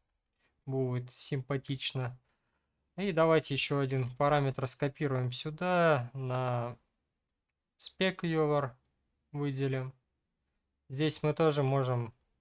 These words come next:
определить значение, допустим, ноль целых одна десятая, чтобы хоть немножечко солнышко отражалось у нас. Здесь можно поменять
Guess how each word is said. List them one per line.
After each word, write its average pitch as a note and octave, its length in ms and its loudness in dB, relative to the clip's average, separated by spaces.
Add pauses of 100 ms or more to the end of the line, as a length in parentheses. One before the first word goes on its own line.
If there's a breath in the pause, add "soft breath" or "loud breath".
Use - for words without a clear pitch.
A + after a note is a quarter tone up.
(160)
определить C3+ 600 -2
значение, D3+ 640 0
допустим, B2+ 520 -6
ноль B2 240 -2
целых B2 400 -4
одна B2+ 200 -4
десятая, C#3+ 560 -6 (460)
чтобы D3+ 320 0 (100)
хоть D#3+ 220 -4
немножечко D3 580 0
солнышко C#3 540 -2
отражалось B2+ 640 0
у A#2+ 40 -4
нас. B2 380 -6 (2000)
Здесь C3 360 -4
можно B2+ 260 0
поменять B2 1040 -2